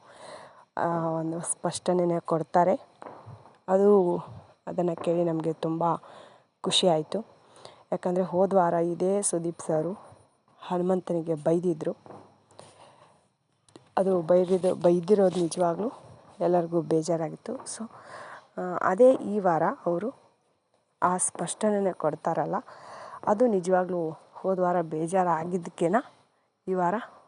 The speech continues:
ಒಂಥರ ಖುಷಿ ವಿಚಾರ ಅಂತ ಹೇಳ್ಬೋದು. ಏನಪ್ಪ ಅಂತಂದರೆ, ಖುಷಿ ವಿಚಾರ ಅಂದರೆ, ಆ, ಸುದೀಪ್ ಸರ್ ಹೇಳ್ತಾರೆ, "ನಾನು ಸುಮ್ ಸುಮ್ನೆ ಈ ಥರ ಹೇಳೋದಕ್ಕೆ ನಾನೇನು ದಡ್ಡ ಅಲ್ಲ,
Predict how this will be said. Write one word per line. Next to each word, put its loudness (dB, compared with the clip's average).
ಒಂಥರ -6
ಖುಷಿ 0
ವಿಚಾರ 2
ಅಂತ 0
ಹೇಳ್ಬೋದು. 4
ಏನಪ್ಪ 2
ಅಂತಂದರೆ, -2
ಖುಷಿ -2
ವಿಚಾರ 0
ಅಂದರೆ, -6
ಆ, 0
ಸುದೀಪ್ -4
ಸರ್ 0
ಹೇಳ್ತಾರೆ, 0
"ನಾನು -4
ಸುಮ್ -8
ಸುಮ್ನೆ -2
ಈ -4
ಥರ -2
ಹೇಳೋದಕ್ಕೆ -2
ನಾನೇನು -2
ದಡ್ಡ -6
ಅಲ್ಲ, 0